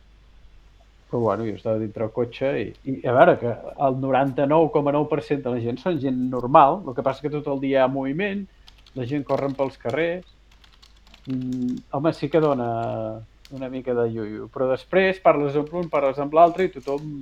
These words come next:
superbé, tothom. I inclús hi va haver un dels meus companys que va parlar amb el policia i això, i va dir, "Si tots els dies del, del, de l'any fossin com els dies del ratll, aquí estaríem a la glòria". Vull dir que és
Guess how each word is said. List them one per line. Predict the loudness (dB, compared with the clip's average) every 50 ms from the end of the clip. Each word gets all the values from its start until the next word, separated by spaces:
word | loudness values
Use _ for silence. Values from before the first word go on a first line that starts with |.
| -14 -14
superbé, | -12 -8 -4 -4 -2 0 2 2 2 2 0
tothom. | -2 -4 -4 -2 -2 -2 -2 -4 -6 -8 -12 -20 -20 -20 -20 -20 -20 -20 _ _ -20 -8
I | -2 0 0
inclús | 0 0 2 2 2 2 2 4
hi | 4
va | 6 6 6
haver | 6 6 6
un | 4 2 -2 -4 -4 -4
dels | -4 -4 -4
meus | -4 -6 -6 -6 -4
companys | -4 -2 2 4 4 4 2 0
que | -2 -2
va | -2
parlar | -2 -2 -2 -2 -2
amb | -4
el | -6 -8
policia | -8 -8 -8 -8 -8 -8 -8 -6 -4 -4 -2 -4
i | -4
això, | -6 -8 -6 -4 -4 -4 -4
i | -6
va | -6 -6
dir, | -8 -8 -10 -12
"Si | -12 -12
tots | -10 -10 -8 -4 -4
els | -4 -4 -6 -10 -12 -6
dies | -4 -2 -2 -2 -2 -4 -2
del, | -2 -2 -2 -2 -4 -8 -8
del, | -6 -4 -2 -2 -2 -2 -4 -6 -8 -10 -12 -12 -6 -2
de | 0
l'any | 2 2 2 0 -2
fossin | -6 -8 -10 -10 -10 -12
com | -8 -6 -4 -2
els | -4 -4 -4
dies | -6 -6 -6 -4 -2 0
del | 0 2 4
ratll, | 4 4 2 2 0 -4
aquí | -4 -4 -4 -2 -2 -2 -2 -2
estaríem | -4 -6 -8 -8 -6 -6 -6 -6 -4
a | -4
la | -4 -4
glòria". | -4 -4 -4 -4 -4 -4 -6 -10 -14 -20 -20 _ _ -20 -20 _ -20 _ _ -20 -20 -20 _ _ _ -20 -20 -20 -20 -20 -20 -20 -20 -20 -20 _ -20 _ _ _ _ _ -20 -20 _ _ _ -20 -14 -10
Vull | -8 -8
dir | -8 -6
que | -6 -6 -8
és | -8 -8